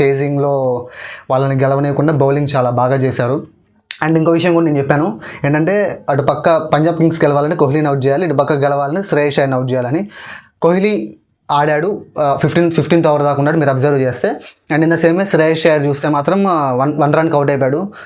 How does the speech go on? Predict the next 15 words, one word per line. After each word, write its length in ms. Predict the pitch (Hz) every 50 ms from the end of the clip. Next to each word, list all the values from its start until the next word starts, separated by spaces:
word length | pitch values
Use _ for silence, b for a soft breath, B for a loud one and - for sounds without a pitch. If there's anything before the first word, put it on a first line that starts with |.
| - -
So, 60 | -
అది 200 | 151 143 143 139 147 -
చాలా 340 | 147 147 156 151 147 143 139
నెగిటివ్ 380 | 135 139 151 151 160 175 175
అయిపోయింది 320 | 160 151 135 139 135 135 147
మ్యాచ్, 320 | 143 127 131 131 - 156
మీరు 240 | 147 135 117 - 147
చూస్తే 200 | 151 147 - 156
మీకు 140 | 143 135 131
అర్థమైపోతుంది. 720 | 131 131 147 160 165 165 - 139 127 131 127 156 175 165 B B B B B - -
So, 60 | 190
మనం 240 | 196 202 196 202 202
ప్రెడిక్ట్ 380 | 202 202 170 180 180 180 170 -
చేసినవన్నీ 380 | 196 196 - 180 170 175 180
జరిగినాయి. 460 | 151 139 147 143 143 139 147 160 170